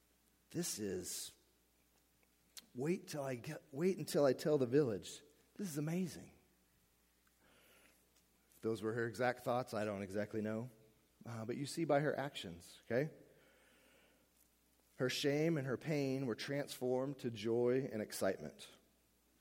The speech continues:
by the grace and mercy of God in the flesh. What was the natural urge that overtook her? To share it with those in her village. People, you've gotta meet this guy.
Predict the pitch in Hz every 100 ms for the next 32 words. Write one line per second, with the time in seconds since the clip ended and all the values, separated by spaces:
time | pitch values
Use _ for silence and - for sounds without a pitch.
0 | _ - - 113 110 110 117 127 135 131
1 | 117 120 120 - 92 110 110 - 110 107
2 | 110 113 113 104 107 82 - - - _
3 | _ _ _ _ _ _ _ _ _ _
4 | _ - _ _ _ _ _ 107 135 -
5 | 160 131 127 135 147 - 139 120 - 165
6 | 101 98 120 - - - _ _ _ _
7 | _ _ - 113 131 120 - 151 - 90
8 | 82 - - _ _ _ _ _ _ _
9 | _ _ 104 - 180 175 135 127 135 135
10 | 131 127 113 139 85 82 - - - _
11 | _ _ _ _ _ _ _ _ _ _
12 | - 220 131 127 190 190 160 190 233 160
13 | 127 120 101